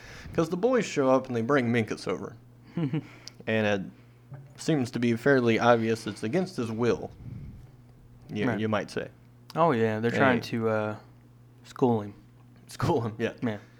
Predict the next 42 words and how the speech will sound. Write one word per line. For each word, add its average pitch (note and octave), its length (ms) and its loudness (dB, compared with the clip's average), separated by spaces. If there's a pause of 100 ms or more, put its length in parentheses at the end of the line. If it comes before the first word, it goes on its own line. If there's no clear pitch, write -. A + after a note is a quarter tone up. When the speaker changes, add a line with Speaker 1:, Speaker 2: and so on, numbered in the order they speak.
(220)
Speaker 1:
Uh, A2 180 -2
he's, A#2+ 220 0
Speaker 2:
Oh, A#2+ 100 4
Speaker 1:
like, A#2 120 8
Speaker 2:
that's G#2+ 100 2
good. A#2+ 60 4
Speaker 1:
yelling C3 320 8
at A#2 100 6
Amy. A#2+ 420 6
He's A#2 160 0
like, A2 100 2
"Here's C3+ 160 6
my A2+ 140 2
phone C3+ 240 2
number. A#2+ 260 4
Call B2+ 160 4
my G#2 140 0
parents," A#2 480 2
blah, A2 140 0
blah, G#2 100 0
blah. G#2+ 240 0 (100)
She - 80 -8
doesn't A#3+ 160 4
really F3+ 200 6
do B2+ 120 4
anything. - 320 -2 (260)
Speaker 2:
No. A2+ 120 -4 (320)
Speaker 1:
No, C#3 280 2 (200)
no D#3+ 140 8
real D#3 260 8
reaction B2 420 6
whatsoever. A2 600 0 (280)
It's - 120 -20 (280)
kinda A#2 160 2
weird, G#2 240 0
maybe. A2 200 0 (800)
Speaker 2:
She - 120 -18
probably C#3 260 4
doesn't A2+ 100 2
like A2 160 -2
dweeb A2+ 320 -2
kids. A2 440 -4